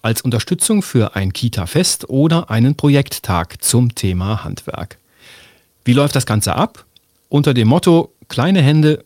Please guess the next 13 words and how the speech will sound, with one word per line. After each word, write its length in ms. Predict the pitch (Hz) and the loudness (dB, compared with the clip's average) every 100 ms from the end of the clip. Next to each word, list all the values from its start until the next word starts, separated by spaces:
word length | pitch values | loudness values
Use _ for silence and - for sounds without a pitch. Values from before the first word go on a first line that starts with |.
| 135 | -8
große 360 | 107 117 151 156 | -2 0 0 0
Zukunft" 680 | 160 160 202 220 - - - - | 0 0 0 0 -4 -16 -16 -8
treffen 380 | - 110 156 151 | -4 0 0 0
Kita-Kinder 760 | - 143 147 143 120 131 131 | -2 -2 -2 -2 -2 0 0
zwischen 320 | 127 120 - 104 | -2 -4 -4 -4
drei 240 | 82 98 | -4 -4
und 100 | 107 | -6
sechs 240 | - 92 - | -6 -8 -4
Jahren 420 | 107 123 127 123 - - - _ - | -2 0 0 0 -6 -20 -20 _ -4
echte 300 | 165 - 151 | -2 -2 -2
Dachdeckerinnen 720 | 120 - 123 143 135 143 143 | -2 -2 -2 0 2 2 0
und 220 | 107 95 | -2 -2
Dachdecker, 500 | 107 - 143 170 | -4 -2 0 0